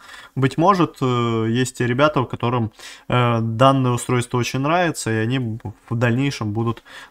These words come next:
на нём играть. Ну и всё, конечно, зависит от того, насколько эффективно у нас получится всё это дело реализовать. Запикиваемся мы на не самую, э, удобную карту для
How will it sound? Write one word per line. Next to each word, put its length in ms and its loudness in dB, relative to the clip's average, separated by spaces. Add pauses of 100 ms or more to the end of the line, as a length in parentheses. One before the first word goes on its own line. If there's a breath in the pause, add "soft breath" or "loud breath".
на 120 2
нём 240 2
играть. 300 -2
Ну 120 0
и 260 0 (180)
всё, 200 -6
конечно, 340 -4
зависит 320 -2
от 100 -6
того, 200 -4
насколько 380 -6
эффективно 520 -4 (340 loud breath)
у 80 -6
нас 180 -2
получится 640 -6 (160)
всё 460 -4
это 360 -4
дело 640 -2
реализовать. 1700 0 (520 loud breath)
Запикиваемся 760 2
мы 300 2
на 1200 2 (240)
не 320 -2
самую, 1160 2
э, 300 -4
удобную 840 0
карту 680 4
для 580 0